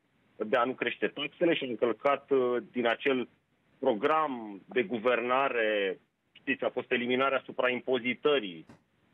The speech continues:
A fost introdusă această supraimpozitare a contractelor part-time la loc de P N L anul trecut. Acum, peste noapte, cresc taxele, limitează libertatea economică.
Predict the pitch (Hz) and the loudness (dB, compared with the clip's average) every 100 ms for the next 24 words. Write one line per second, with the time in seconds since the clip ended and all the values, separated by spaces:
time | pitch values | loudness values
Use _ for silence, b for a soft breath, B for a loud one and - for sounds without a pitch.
0 | - 104 - 131 - 131 117 120 107 196 | -6 -4 0 0 2 -2 2 0 2 0
1 | - 117 120 - 113 110 120 110 117 110 | 2 -2 -2 -6 -6 -2 0 0 0 -2
2 | 110 131 120 110 - 110 120 - 123 110 | 0 2 2 0 -2 -4 -4 -2 0 0
3 | 95 123 113 - 110 104 95 90 _ _ | 2 0 0 2 0 0 -4 -10 _ _
4 | _ 107 113 113 147 139 - 104 107 113 | _ 2 2 2 0 -2 -4 -4 0 2
5 | 113 123 117 113 107 107 104 - 202 208 | 2 2 0 -2 -4 -2 -2 0 0 -2
6 | - _ _ _ - 127 120 165 175 131 | -18 _ _ _ -2 -2 0 0 0 0
7 | - 160 160 147 135 143 143 - 131 127 | 0 -2 0 0 2 0 -2 -2 2 2
8 | 113 98 _ _ _ _ 131 120 - 160 | 0 -4 _ _ _ _ -2 -2 0 0
9 | 180 - 175 170 170 139 131 - 139 131 | 0 -2 0 2 2 0 -4 0 0 0
10 | 127 110 120 - 135 131 120 - 117 143 | -2 0 -2 0 0 2 0 2 2 2
11 | 175 170 - 156 156 | 0 -2 -2 2 2